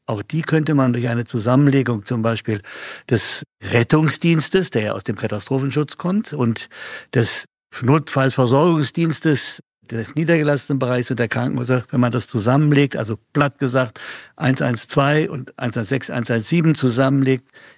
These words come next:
kann man hier nicht nur eine bessere Struktur schaffen, man kann auch viel Geld sparen.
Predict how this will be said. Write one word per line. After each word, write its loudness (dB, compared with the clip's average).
kann 0
man 2
hier 4
nicht 0
nur 2
eine -2
bessere -4
Struktur -6
schaffen, -6
man -8
kann -6
auch -10
viel -14
Geld -4
sparen. -10